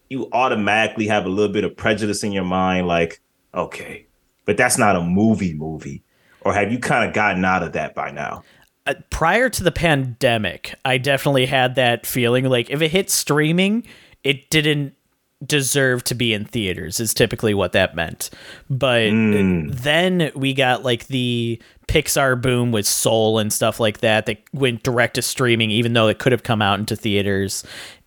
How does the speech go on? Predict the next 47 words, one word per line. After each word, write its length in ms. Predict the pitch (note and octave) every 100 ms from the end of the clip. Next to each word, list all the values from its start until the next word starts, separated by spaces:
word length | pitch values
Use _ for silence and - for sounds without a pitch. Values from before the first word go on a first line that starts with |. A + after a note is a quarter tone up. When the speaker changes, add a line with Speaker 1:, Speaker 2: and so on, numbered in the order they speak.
| -
Speaker 2:
And 120 | A#2
Speaker 1:
Yes. 460 | G#2+ G#2 G#2 - - - - - -
Speaker 2:
we 280 | D#3 E3 E3+
have, 640 | G#3+ F3+ E3 C3+ - - -
uh, 80 | C3+ C#3+ - _ _ -
you 120 | C#3+
know, 100 | G#2
that 220 | A2+ F3+
one 100 | E3
comes 220 | - E3+ C#3+
off 160 | C#3
the 80 | A#2
top 240 | A2+ A#2 A2+
of 40 |
my 140 | A2+
head 380 | G#2+ A#2 G#2+ G#2
as 480 | - A2+ A2 G#2 -
one 220 | C#3 C3
of 80 | A#2+
the 60 | A2+
ones 340 | A2 A2 A2
that, 200 | A2+ G2+
like, 160 | G#2 -
really 420 | A#2+ B2 A#2+ A2
pushed 540 | A2 - A2+ G#2 - - _
this 300 | D3 B2 C3+
should 180 | - C#3
have 100 | A#2
been 120 | A#2+
in 160 | G#2+ G2
theaters, 580 | B2 A2 G2 F2 E2+ -
not 320 | B2 G2+ G2
as 100 | G2+
a 60 | F#2+
streaming 420 | - G#2 F#2+ F#2+
thing. 320 | - D#2+ D2+ - - - - _
But 300 | - A2 G#2
there's 180 | F3+ G#3+
a 60 | D#3
bunch 380 | - D3 D#3 C3
of 80 | B2
'em 160 | A2+
that 160 | A2 G2+
came 320 | C3+ A#2 A2+
to 220 | - G2+
it 200 | F2+ -
that 320 | B2 A2+ G#2